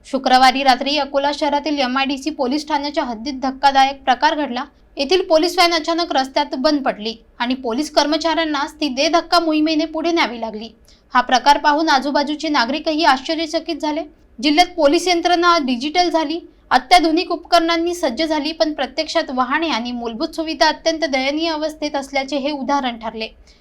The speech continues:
एमआयडीसी सारख्या महत्त्वाच्या ठाण्यात अशी घटना घडणे ही बाब गंभीर आहे.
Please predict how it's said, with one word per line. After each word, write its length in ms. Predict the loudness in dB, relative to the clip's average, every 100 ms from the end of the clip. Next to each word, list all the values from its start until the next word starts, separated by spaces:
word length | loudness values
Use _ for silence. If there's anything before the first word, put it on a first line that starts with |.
| _
एमआयडीसी 540 | -4 0 0 0 -4 0
सारख्या 340 | 2 4 2
महत्त्वाच्या 460 | -2 -4 -2 -2 -4
ठाण्यात 360 | -6 -6 -4
अशी 200 | -6 -6
घटना 320 | -4 -4 0 0
घडणे 300 | 0 -4 -4
ही 160 | -4
बाब 280 | 2 2 4
गंभीर 320 | -4 -2 -2 0
आहे. 240 | -2